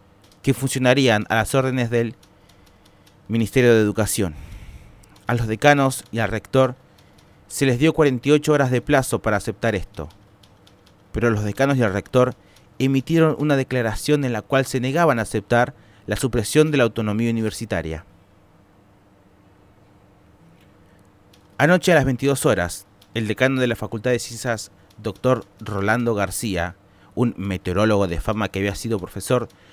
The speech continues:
de la Universidad de California en Los Ángeles, convocó a una reunión de consejo directivo de la Facultad de Ciencias, compuesto de profesores, graduados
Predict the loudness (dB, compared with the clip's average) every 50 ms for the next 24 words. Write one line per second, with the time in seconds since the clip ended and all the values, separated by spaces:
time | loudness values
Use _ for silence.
0 | -20 -14 -8 -4 -2 0 0 0 0 0 -2 -2 -2 2 2 2 4 2 0 -2
1 | -2 -2 -4 -4 -2 0 0 0 2 0 -2 -2 -2 -4 -4 -2 -2 -2 -2 -2
2 | -2 -2 -2 -4 -4 -8 -12 _ _ _ _ _ _ _ 2 2 2 2 0 0
3 | 2 4 4 4 4 2 2 2 2 2 0 0 0 0 0 0 0 0 0 -2
4 | -2 -4 -6 -4 -6 -6 -4 -2 -2 -2 -2 -4 -6 _ -8 -8 -8 -8 -10 -12
5 | -16 _ _ _ _ _ _ _ _ -2 0 2 2 2 0 -2 -2 -2 0 0
6 | 0 -2 0 0 0 0 -2 -4 -8 -10 -12 -14 -16 -20 _ _ _ _ _ _
7 | _ _ _ _ -6 -6 -4 -4 -4 -4 -2 -2 -4 -4 -4 _ _ -8 -6 -6
8 | -4 -4 -6 -8 -8 -4 0 2 2 4 2 2 0 -2 -2 -6 -10 -12 -8 -6
9 | -4 -2 0 2 2 2 2 2 0 -4 -6 -8 -10